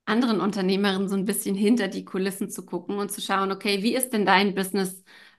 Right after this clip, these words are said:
aufgebaut? Weil bei uns, ne, hat sich das ja auch super schnell verändert. Wir werden ab Januar irgendwie fünf Festangestellte haben, was ich vor zwei Jahren für komplett insane und unmöglich gehalten hätte.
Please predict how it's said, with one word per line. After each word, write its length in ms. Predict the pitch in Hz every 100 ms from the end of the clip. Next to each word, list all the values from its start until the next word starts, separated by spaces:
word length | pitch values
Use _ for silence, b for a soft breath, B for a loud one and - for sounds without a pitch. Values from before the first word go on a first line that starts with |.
| -
aufgebaut? 720 | 190 190 196 - - - - b b
Weil 380 | 185 208 202 - _ -
bei 140 | 196
uns, 260 | 240 285 285
ne, 160 | 240 220
hat 140 | 214
sich 120 | 214
das 180 | 208 202
ja 120 | 202 185
auch 60 |
super 720 | 185 196 247 302 240 233 233 -
schnell 380 | - - 214 220
verändert. 600 | 226 202 208 202 196 196
Wir 100 | 190
werden 180 | 190 190
ab 140 | 185
Januar 320 | 190 196 196 185
irgendwie 220 | 196 196
fünf 240 | - 233 240
Festangestellte 800 | 233 - 226 214 - 196 190 196
haben, 240 | 185 190
was 180 | 196 190
ich 140 | 190
vor 260 | - 190 190
zwei 280 | 185 196 196
Jahren 460 | 196 196 185 - _
für 140 | 220 208
komplett 800 | 196 185 - 240 240 240 - b b b b b
insane 760 | 220 220 214 - 226 220 226 233
und 140 | 214 214
unmöglich 580 | 220 208 214 214 185
gehalten 400 | - 180 170 170
hätte. 420 | 180 180 202 226